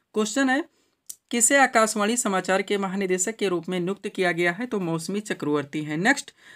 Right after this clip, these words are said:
सूरत डायमंड बोर्स का नया अध्यक्ष किसे नियुक्त किया गया है? गोविंद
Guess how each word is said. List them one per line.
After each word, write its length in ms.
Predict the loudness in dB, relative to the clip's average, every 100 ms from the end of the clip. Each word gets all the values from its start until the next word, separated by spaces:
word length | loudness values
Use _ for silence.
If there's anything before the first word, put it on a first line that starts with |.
| _
सूरत 460 | -4 0 0 0 -2 0
डायमंड 420 | 4 4 4 0 0
बोर्स 300 | 0 -2 -4
का 160 | -4
नया 260 | -2 -2 -2
अध्यक्ष 380 | -4 -4 -4 -6
किसे 300 | -6 -6 -4
नियुक्त 300 | -4 -4 -6
किया 220 | -4 0 0
गया 180 | 0
है? 160 | 0 -2
गोविंद 440 | 0 0 0 -2